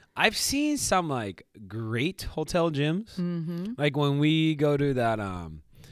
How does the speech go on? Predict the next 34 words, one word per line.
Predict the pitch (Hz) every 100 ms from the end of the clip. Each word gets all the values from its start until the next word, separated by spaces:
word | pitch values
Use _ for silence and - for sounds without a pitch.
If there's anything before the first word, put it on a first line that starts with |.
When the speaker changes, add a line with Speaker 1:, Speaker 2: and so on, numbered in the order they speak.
| -
Speaker 1:
you | -
know, | 117
dance | 110 131 127
convention | 135 117 110 104 98
in | 90
January, | 139 170 127 98 95
we | 92
go | 95
to | 90
Atlantic | 67 95 98 92
City. | - 139 92 98
Speaker 2:
Yes. | 139 151 - - _
Speaker 1:
Their | 139 160
gym | 120 135 170
was, | 143 95 76
like, | 82 78 - - _ _ _ _ _
masculine. | - 90 98 117 - 67 64
It | 71
was, | 85 80 82
like, | 80 76
so | - 107 135
nice. | 87 120 120 -
Speaker 2:
Mm-hmm. | 170 170 165 165 160 165 180
Speaker 1:
You | 113
know, | 98 90 92
like, | 104 90 90
you | 98
had | 95 92 87
access | 76 82 - 90
to | - 101 101 98
dumbbells, | 156 185 151 120 107 95 92
and | 98 92
there's | 90 92 87
a | 95 95